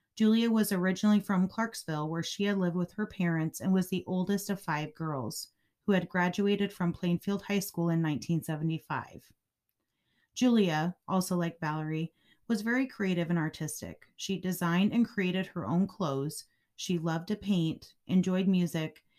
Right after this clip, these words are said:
and was also interested in investigative journalism. Standing at just four feet eleven inches, she was also described as being very ambitious, full of life, and just loved to meet people.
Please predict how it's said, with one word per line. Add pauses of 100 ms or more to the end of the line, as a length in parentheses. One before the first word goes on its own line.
(220)
and
was
also
interested
in
investigative
journalism. (760)
Standing
at
just
four
feet
eleven
inches,
she
was
also
described
as
being
very
ambitious, (400)
full
of
life,
and
just
loved
to
meet
people.